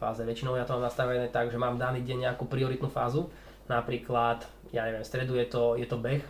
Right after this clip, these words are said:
to znamená, že behám tam, behám tam nejaké úseky, tak potom mám večer len nejaké vykrútenie na bicykli. To znamená, že v daný deň je vždy jedna fáza tá prioritná a tomu sa prispôsobujú tie ostatné fázy.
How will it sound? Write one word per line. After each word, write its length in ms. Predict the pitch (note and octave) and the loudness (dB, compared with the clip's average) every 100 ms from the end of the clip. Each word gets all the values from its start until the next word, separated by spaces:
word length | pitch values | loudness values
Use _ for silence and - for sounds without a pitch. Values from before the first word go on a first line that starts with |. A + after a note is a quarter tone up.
| - - - - | -12 -20 -20 -12
to 80 | - | -4
znamená, 320 | A#2 A2+ A#2 | 0 2 2
že 80 | A#2 | 0
behám 320 | A#2 A#2+ A#2 | 0 2 2
tam, 160 | A#2 A2+ | 2 2
behám 240 | A#2+ A#2+ | 2 2
tam 80 | A#2+ | 2
nejaké 240 | B2 A#2+ | 0 0
úseky, 560 | A#2+ A#2+ - B2+ C#3+ D3+ - - - | -4 -2 -2 0 -2 -2 -6 -16 -8
tak 240 | - A#2+ - | -2 -2 -2
potom 240 | C3+ B2 | 0 0
mám 80 | A2+ | 2
večer 320 | A2+ A2+ A#2+ A2+ | 0 0 0 2
len 80 | A2+ | 2
nejaké 240 | A2 A2+ | 0 0
vykrútenie 400 | G#2+ G#2 A2+ G#2 | -6 -8 -6 -4
na 80 | G2 | -4
bicykli. 400 | G#2+ - G#2 G2+ | -6 -8 -10 -8
To 80 | A2+ | -8
znamená, 320 | A2 A2 A2+ | -6 -4 -4
že 160 | A2 A2+ | -4 -2
v 80 | |
daný 240 | C3+ D#3 C#3+ | 2 4 4
deň 320 | B2+ D3 C#3 | 4 2 2
je 20 | A#2 | 0
vždy 140 | B2+ C3+ | 2 2
jedna 160 | C3+ B2 | 4 4
fáza 240 | B2+ C3 | 2 2
tá 80 | B2 | -2
prioritná 560 | B2 B2+ C3+ C3+ C3+ A#2+ | -2 0 0 0 2 2
a 80 | |
tomu 160 | A2+ A#2+ | 0 0
sa 80 | A#2 | -2
prispôsobujú 560 | A#2 A#2 A#2 A#2 A2+ | -4 -4 -4 -2 -2
tie 160 | A2 - | -4 -6
ostatné 400 | A2 - A#2 G#2+ | -6 -4 -4 -6
fázy. 320 | - G2 - | -6 -8 -8